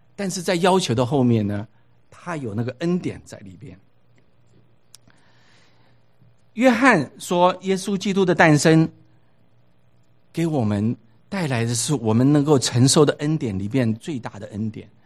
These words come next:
这个恩典呢，是神丰满的恩典的表现。你看看我们上面他是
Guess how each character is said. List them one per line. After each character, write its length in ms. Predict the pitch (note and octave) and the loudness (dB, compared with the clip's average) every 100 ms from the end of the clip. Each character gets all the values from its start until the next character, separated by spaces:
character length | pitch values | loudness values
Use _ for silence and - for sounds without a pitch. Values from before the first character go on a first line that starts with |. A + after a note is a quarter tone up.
| _ _ _ _ | _ _ _ _
这 120 | - G#3 | -8 -8
个 100 | F3 | -6
恩 240 | D#3+ E3+ | -4 -4
典 240 | D#3 A2 F2+ | -2 -4 -2
呢， 240 | G#2+ G2+ - _ - | -4 -4 -8 _ -16
是 400 | - E3+ C3+ - _ _ | -10 -4 -4 -6 _ _
神 540 | - - C3 A#2+ D3+ D#3+ _ _ | -12 -4 0 2 2 -2 _ _
丰 340 | _ - F3 E3+ | _ -2 0 0
满 280 | D3+ F2+ | 0 -2
的 160 | F#2 - | -6 -6
恩 240 | - D3 D3 | -6 -6 -6
典 220 | A2+ F#2+ | -8 -12
的 100 | F#2 | -14
表 280 | G2+ B2 F#2+ | -14 -14 -14
现。 300 | - D3+ A2 A#2+ | -12 -12 -12 -14
你 80 | C3+ | -12
看 140 | G3 | -10
看 160 | G#3 F3 | -8 -6
我 80 | |
们 160 | C3+ D3+ | -6 -4
上 160 | F#3 F#3 | -4 -2
面 180 | F3 - _ _ | -2 -6 _ _
他 100 | - | -16
是 120 | G3 | -16